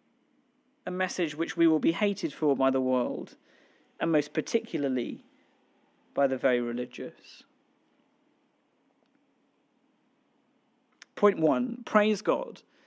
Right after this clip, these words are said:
that in the salvation promises of God, God will deliberately not work through human means.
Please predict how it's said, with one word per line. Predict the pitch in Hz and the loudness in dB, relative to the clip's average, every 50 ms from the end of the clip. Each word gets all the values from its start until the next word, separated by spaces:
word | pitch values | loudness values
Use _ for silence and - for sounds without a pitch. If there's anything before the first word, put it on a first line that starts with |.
| _ _ _ _ _ _ _ _ _ _ _ _ _ _ - | _ _ _ _ _ _ _ _ _ _ _ _ _ _ -6
that | - 160 156 | -6 -4 -2
in | 180 170 | -2 -2
the | 165 156 | -2 -2
salvation | - - 180 165 156 160 190 196 196 214 196 | -2 0 2 2 2 2 0 0 0 -2 -6
promises | 190 190 180 175 165 - 160 | -4 -4 -6 -6 -6 -8 -8
of | 156 151 139 131 | -8 -8 -6 -4
God, | 160 139 139 135 - - | -2 -2 -2 -4 -4 -2
God | 160 160 151 | -2 -2 -2
will | 139 143 156 151 | -2 -4 -6 -6
deliberately | - 160 156 156 160 175 180 180 170 170 175 - 170 160 | -4 -6 -4 -4 -2 -4 -4 -4 -8 -12 -10 -10 -10 -8
not | 160 165 165 156 - - - | -4 -2 -2 -2 -2 -4 -8
work | 151 147 143 - - - | -4 -2 -2 -2 -4 -6
through | - - - 139 | -12 -8 -6 -6
human | 135 135 - 139 131 131 123 123 | -6 -4 -2 -2 0 0 0 0
means. | 123 120 120 - - - - - - - - - | -2 -2 -4 -6 -8 -8 -10 -12 -12 -14 -16 -18